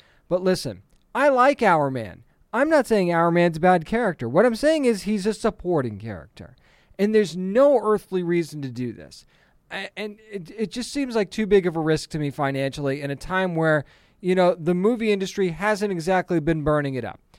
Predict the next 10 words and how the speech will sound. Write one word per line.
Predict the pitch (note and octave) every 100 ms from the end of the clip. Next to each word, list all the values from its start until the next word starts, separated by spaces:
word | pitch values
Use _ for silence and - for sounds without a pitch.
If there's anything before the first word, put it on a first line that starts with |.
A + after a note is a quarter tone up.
| _ -
I | E3
realize | G#3 G#3+ G3 D3+
there's | F3 C#3
been | F3 F3+
successes | - F3 - F3 E3 - F#3 F3 - _ _ - B2
during | E3+ F3 E3
the |
pandemic | D#3 E3+ D3+ D#3+ D#3 C#3
as | B2+
well, | C#3 D3+ E3+